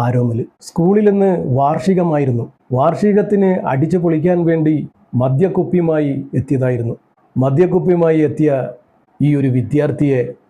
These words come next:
അധ്യാപകൻ പിടികൂടുകയും ചെയ്തു. തുടർന്ന് ആ അധ്യാപകൻ ഈ കുട്ടിയുടെ രക്ഷിതാവിനെ വിളിച്ച് വിവരമറിയിക്കുകയാണ്. രക്ഷിതാവിനെ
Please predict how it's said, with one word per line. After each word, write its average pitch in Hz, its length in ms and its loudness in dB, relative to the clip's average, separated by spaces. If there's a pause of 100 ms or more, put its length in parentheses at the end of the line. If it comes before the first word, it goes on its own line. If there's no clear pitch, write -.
(220)
അധ്യാപകൻ 127 640 0 (260)
പിടികൂടുകയും 127 680 0
ചെയ്തു. 110 240 -2 (260)
തുടർന്ന് 214 380 4
ആ 214 40 4 (140)
അധ്യാപകൻ 196 560 2 (560)
ഈ 190 120 2
കുട്ടിയുടെ 190 540 2
രക്ഷിതാവിനെ 175 640 2
വിളിച്ച് 156 320 0 (400)
വിവരമറിയിക്കുകയാണ്. 127 840 0 (360)
രക്ഷിതാവിനെ 190 640 2